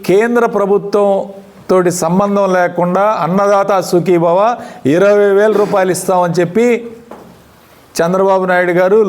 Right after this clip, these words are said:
లోకేష్ గారు ఎన్నికల ముందు ప్రతి ఒక్క సభలో కూడా చెప్పడం జరిగింది. ఈరోజు ఎంత ఇచ్చారా? గత సంవత్సరం, పోయిన సంవత్సరం ఎవరికి ఇవ్వలేదు, రూపాయి కూడా ఇవ్వలేదు. ఈ సంవత్సరం ఇరవై వేల రూపాయలకు గాను ఐదు వేల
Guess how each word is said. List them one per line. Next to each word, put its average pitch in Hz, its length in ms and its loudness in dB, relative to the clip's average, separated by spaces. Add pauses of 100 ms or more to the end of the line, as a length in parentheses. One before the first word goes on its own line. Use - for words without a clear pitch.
లోకేష్ 190 440 0
గారు 185 260 2 (140)
ఎన్నికల 190 340 0 (100)
ముందు 185 220 2 (1500)
ప్రతి 170 280 0 (100)
ఒక్క 175 140 -2 (100)
సభలో 175 340 0
కూడా 170 120 -2 (100)
చెప్పడం 143 340 -6
జరిగింది. 98 340 -6 (1300)
ఈరోజు 208 300 4
ఎంత 202 180 -2
ఇచ్చారా? 214 300 0 (240)
గత 170 100 -2 (140)
సంవత్సరం, 202 360 -2
పోయిన 190 240 0 (100)
సంవత్సరం 202 300 0 (120)
ఎవరికి 208 300 0
ఇవ్వలేదు, 180 240 0
రూపాయి 170 320 0
కూడా 123 180 -2
ఇవ్వలేదు. 120 220 -6 (400)
ఈ - 80 4
సంవత్సరం 220 460 0 (1080)
ఇరవై 220 260 4
వేల 220 260 2
రూపాయలకు 202 480 -2
గాను 226 200 0 (800)
ఐదు 190 140 4
వేల 190 180 2